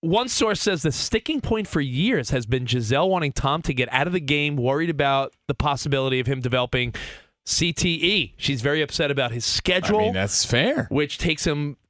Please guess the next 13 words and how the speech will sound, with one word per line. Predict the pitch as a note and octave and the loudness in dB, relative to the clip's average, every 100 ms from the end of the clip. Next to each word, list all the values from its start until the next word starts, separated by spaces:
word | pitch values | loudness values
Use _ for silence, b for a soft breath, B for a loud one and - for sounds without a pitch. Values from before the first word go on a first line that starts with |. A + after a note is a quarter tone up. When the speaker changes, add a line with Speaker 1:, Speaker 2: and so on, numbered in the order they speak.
| _ _ | _ _
Speaker 1:
away | D3 D#3 F3 | 0 2 2
from | F3 D#3 | 0 2
home | D3 E3 G3+ | 2 2 0
for | - A#2+ | -2 -2
six | - F#3+ - F3+ | -2 -2 -2 -2
months | E3+ - | -2 -2
of | C#3 | -4
the | C3+ | 0
year. | E3+ A#3 B3+ C4 B B B | 2 2 2 -2 B B B
We're | D3 | -4
told | - F#3+ G#3 A#3 - - | 0 2 2 0 -4 -2
Gisele | D3 D3+ D#3 D3 B2 A#2 _ _ _ _ _ _ _ | -2 0 2 2 0 -4 _ _ _ _ _ _ _
simply | - - F#3 - E3+ E3 E3 | -4 0 0 0 0 0 -2